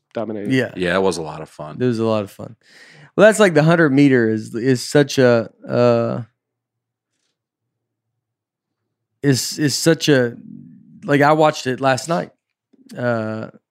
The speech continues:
Speaker 2: they did the hundred meters last night. And without an Usain Bolt, it's, uh,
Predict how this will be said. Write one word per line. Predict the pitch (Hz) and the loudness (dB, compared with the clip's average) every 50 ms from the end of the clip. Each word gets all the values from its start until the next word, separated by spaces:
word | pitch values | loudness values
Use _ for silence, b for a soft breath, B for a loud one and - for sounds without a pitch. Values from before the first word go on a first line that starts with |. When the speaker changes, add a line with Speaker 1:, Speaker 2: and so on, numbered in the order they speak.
| - - _ _ | -20 -20 _ _
Speaker 2:
they | - 123 131 135 | -10 -2 -2 0
did | 123 123 113 | 0 0 -2
the | 117 113 | -4 -4
hundred | 117 113 113 107 | -2 -2 -4 -4
meters | 107 104 104 110 117 117 113 - | -6 -10 -12 -12 -12 -14 -12 -10
last | 123 117 110 - - | -8 -8 -8 -8 -8
night. | 123 123 123 120 _ _ b b b b b b b b b | -6 -6 -6 -8 _ _ b b b b b b b b b
And | - 120 123 123 123 120 113 113 107 104 | -4 -2 0 2 0 0 -2 -4 -8 -6
without | 120 135 156 180 185 | -2 0 0 2 2
an | 175 156 | 2 2
Usain | 147 143 139 - 160 139 123 113 | 0 0 0 0 -2 -2 0 2
Bolt, | 123 123 123 117 107 90 _ _ _ _ _ _ _ _ _ _ _ _ _ _ - | 2 2 2 2 0 -4 _ _ _ _ _ _ _ _ _ _ _ _ _ _ -14
it's, | - 127 120 107 - - - - - 196 | -10 -10 -10 -10 -10 -18 -20 -20 -20 -20
uh, | - - 123 120 117 110 107 110 117 - - 50 | -12 -6 -4 -4 -4 -4 -6 -8 -10 -12 -14 -18